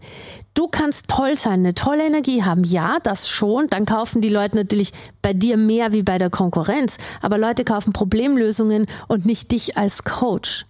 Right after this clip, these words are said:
Das heißt, diese ganze, die ganze Content Creation, die darf noch viel mehr sich ausrichten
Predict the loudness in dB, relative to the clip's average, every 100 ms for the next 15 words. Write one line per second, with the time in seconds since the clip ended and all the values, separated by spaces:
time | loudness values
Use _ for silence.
0 | _ _ _ _ _ _ -20 -6 -4 0
1 | 0 0 -2 -2 0 0 0 -2 0 0
2 | 2 2 0 0 -2 0 0 2 0 -2
3 | -2 0 0 0 0 0 2 0 0 2
4 | 2 2 0 0 0 0 -4 -4 0 2
5 | 4 4 4 4 2 2 0 -2 -2 -2
6 | -2 -2 -2 -2 -2 -2 0 0